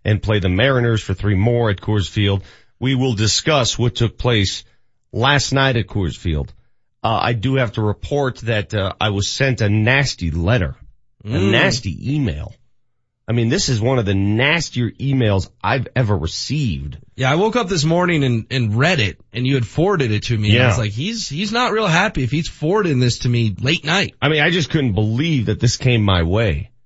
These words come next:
Speaker 1: I-, it's not from a listener or a viewer or a family member or a member of management here. This was a nasty, just graphic, petty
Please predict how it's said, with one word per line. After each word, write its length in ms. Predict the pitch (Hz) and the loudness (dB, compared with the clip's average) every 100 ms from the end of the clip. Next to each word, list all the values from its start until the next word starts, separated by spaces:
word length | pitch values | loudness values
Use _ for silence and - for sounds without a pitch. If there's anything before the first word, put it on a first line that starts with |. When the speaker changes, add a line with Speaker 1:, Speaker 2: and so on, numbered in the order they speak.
| _ _ _ _ | _ _ _ _
Speaker 1:
I-, 20 | - 135 - | -4 -2 -4
it's 140 | 120 | -2
not 200 | 147 175 | 0 0
from 160 | 180 147 | 0 0
a 200 | 131 113 | 2 2
listener 640 | 110 143 - 131 135 143 - _ _ _ _ _ | 0 0 0 0 0 -2 -8 _ _ _ _ _
or 180 | 123 123 | -2 0
a 40 | |
viewer 640 | 98 120 143 135 143 120 - _ _ _ _ _ _ _ - | 2 0 2 2 0 -4 -8 _ _ _ _ _ _ _ -2
or 80 | |
a 40 | 117 | -2
family 400 | - 143 135 123 | 2 2 2 2
member 480 | 120 117 107 127 135 _ _ _ _ _ _ _ _ _ | 2 0 0 -4 -8 _ _ _ _ _ _ _ _ _
or 100 | 107 | 2
a 20 | |
member 240 | 120 135 131 | 2 4 2
of 60 | 123 | 2
management 520 | 131 135 127 110 104 | 2 2 0 -2 -2
here. 440 | 127 120 98 120 - _ _ _ _ _ | 0 0 -2 -4 -10 _ _ _ _ _
This 200 | 147 165 | -4 -2
was 120 | 170 | 0
a 140 | 139 113 | 0 0
nasty, 1000 | 107 110 135 - 202 156 - - 85 82 | 0 0 -2 0 2 2 0 -4 -4 -2
just 380 | 104 95 82 | 0 -2 -2
graphic, 1000 | - 104 110 165 156 143 - 95 80 - - _ _ _ _ _ _ _ | -8 -8 -2 2 2 0 -2 -4 -4 -10 -20 _ _ _ _ _ _ _
petty 680 | 147 135 190 165 113 80 | -6 0 0 0 -2 -4